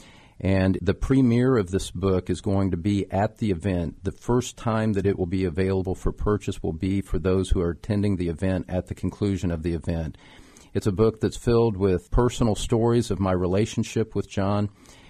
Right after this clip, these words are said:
It's got transcripts of interviews that I've done with John in which he talks about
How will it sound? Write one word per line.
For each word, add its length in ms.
It's 160
got 300
transcripts 720
of 140
interviews 600
that 100
I've 180
done 300
with 100
John 380
in 100
which 200
he 120
talks 400
about 420